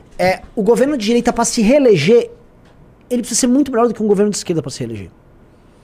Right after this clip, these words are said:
E aí, então, quando o governo de direita vai, faz o diabo e faz cagada, acaba perdendo. No Brasil, assim, o Bolsonaro fez um governo muito ruim e ele conseguiu um mérito, que foi assim, é,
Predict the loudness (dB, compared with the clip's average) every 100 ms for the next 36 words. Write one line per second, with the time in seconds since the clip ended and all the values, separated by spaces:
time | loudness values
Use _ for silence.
0 | -20 -20 -20 -4 2 4 4 2 2 2
1 | 2 4 4 4 4 4 4 4 2 4
2 | 2 0 -4 -18 -6 0 0 0 0 0
3 | 0 -4 -4 -2 -2 0 0 0 0 0
4 | 0 -2 -6 -16 -20 -20 -20 -12 0 0
5 | 2 2 2 2 2 2 0 -8 -20 -20
6 | -20 -20 -16 -8 0 0 2 2 4 2
7 | 2 2 2 4 4 2 0 -4 -10 0
8 | 0 2 2 2 4 4 2 4 4 4
9 | 2 -4 _ _ -20 -20 _ -10 -4 -2
10 | -4 -8 -2 0 0 -2 0 0 2 2
11 | 2 2 0 -6 -8 -2 2 2 2 2
12 | 2 -2 0 2